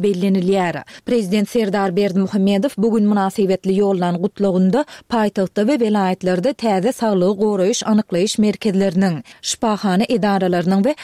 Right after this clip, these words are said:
häzirki zaman ylmy kliniki merkezleriniň gurulandygyny aýdýar. Şeýlede onda bu sebäpli ýurtda lukmançylyk hyzmatlarynyň netijeliginiň, el ýeterliginiň we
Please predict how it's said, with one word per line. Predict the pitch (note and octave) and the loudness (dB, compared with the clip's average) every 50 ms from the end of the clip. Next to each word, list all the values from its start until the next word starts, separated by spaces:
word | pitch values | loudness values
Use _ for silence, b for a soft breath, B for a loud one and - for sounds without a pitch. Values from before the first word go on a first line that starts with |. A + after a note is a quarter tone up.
| B B | B B
häzirki | - A#3+ A#3 A3+ F#3 G#3 G3+ - - F#3+ | -4 -2 0 0 0 -2 -2 -2 -2 -2
zaman | G3 F#3 F#3 G3+ A3+ B3+ - | 0 2 2 2 0 0 0
ylmy | A#3+ A3 G#3+ G3 F#3 F3+ | 0 0 2 2 0 0
kliniki | - - - G#3+ A3 A3+ B3 - - C#4+ | -2 -2 0 0 2 2 0 0 -2 0
merkezleriniň | B3+ A#3 A3+ G#3+ - - A3+ F#3+ F#3+ F3+ E3 D#3+ F#3 A3 A3+ F#3+ | 0 0 0 0 -2 -2 -2 0 0 0 0 0 2 0 2 2
gurulandygyny | G3+ G#3+ F#3+ G3 F#3+ G3 G3+ G3 G#3 G3+ G3+ G3+ G3+ | 0 0 2 2 2 2 2 2 2 2 2 2 2
aýdýar. | G3 F3 G3+ G3 F#3+ F#3+ F3+ D#3 C#3 - _ _ _ | 2 0 0 0 0 0 -2 -4 -6 -8 _ _ _
Şeýlede | - - C4+ A3 G3 G3+ D#3+ - | -4 -2 0 0 0 0 -2 -2
onda | F3 G3+ G3 G3 B3+ C#4 G#3+ | -2 0 0 2 0 0 0
bu | A3+ | -2
sebäpli | A3+ - A#3+ G#3 G#3 G3 F3+ - A#3+ C#4 | -2 -2 -2 0 0 -2 -2 -2 -2 -2
ýurtda | C4 G3 G3 A3+ G#3 F#3+ - - F#3+ F#3 G3 | 0 2 2 2 0 0 -2 -2 0 0 2
lukmançylyk | G3+ - - G#3 G#3 G3+ F#3 - - G3 A3 - - | 0 0 0 0 0 0 0 -2 -2 -4 -4 -2 -2
hyzmatlarynyň | A3 F#3+ G#3 G3+ F#3+ - F3+ F3 E3 G3 A#3 B3 A3 | 0 2 2 2 0 0 -2 0 0 2 2 2 2
netijeliginiň, | A3 G#3 - - G#3+ G3 E3+ G3+ G3 F#3+ F3+ G3 F#3+ F#3 F#3+ F#3 E3 D3+ - | 2 0 0 -2 -4 -2 0 2 2 2 2 2 2 2 2 0 -2 -2 -2
el | G#3 A3 G3 | 0 0 2
ýeterliginiň | G3 G3 - - G3+ F3+ F3+ F3+ E3+ F3+ G3 G3+ G#3 | 0 -2 0 -2 -2 0 0 0 2 2 2 2 2
we | C#4 D4+ | 2 0